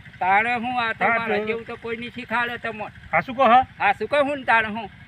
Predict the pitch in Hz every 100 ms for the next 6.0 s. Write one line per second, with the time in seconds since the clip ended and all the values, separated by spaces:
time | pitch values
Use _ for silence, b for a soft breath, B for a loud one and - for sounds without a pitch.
0 | - - - 165 180 214 202 196 214 220
1 | 220 240 208 247 240 226 196 151 - -
2 | - - 151 165 - 240 233 208 214 269
3 | 294 220 233 226 247 240 233 233 240 233
4 | 247 - 233 254 240 247 214 214 247 254
5 | 247 214 226 254 285 269 254 262 214 196